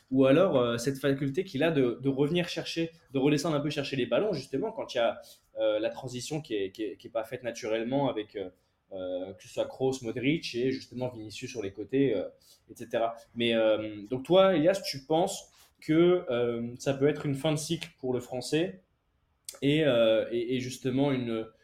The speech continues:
le bon moment peut-être de, de se serrer la main comme il faut et de, et de quitter, euh, peut-être le club pour une autre aventure, même si, euh, voilà, on, on le redit encore, mais Benzema est, reste marqué, euh,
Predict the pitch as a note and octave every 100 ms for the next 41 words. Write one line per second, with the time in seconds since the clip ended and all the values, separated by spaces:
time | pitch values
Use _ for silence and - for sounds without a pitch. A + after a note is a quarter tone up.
0 | _ _ _ - B2+ C#3+ D#3+ E3 F3+ F3
1 | C#3 E3 C3+ C3+ C3 C3 B2+ - B2+ B2
2 | - C3+ C3 C3 C#3 D3 C#3 C3+ C3+ D3+
3 | D#3+ D3+ C3+ A#2+ A2+ A2+ - - _ A#2
4 | A#2 B2+ - - D3 C#3 B2 - C3 C#3
5 | C3+ - D3 C#3 C3 B2+ B2 C3+ B2+ C#3
6 | - G3+ D#3 B2+ B2+ - C3+ G#2+ F#2 -
7 | _ _ - C#3+ G#2 G2+ G2 - F#2+ G#2
8 | G#2+ A2+ B2 C3+ C#3 F3 B2+ G#2+ A2 A2+
9 | B2 C#3 A2+ G#2+ G2+ F#2 G#2 B2 B2+ A2
10 | A2+ A2+ - C3 A2 G2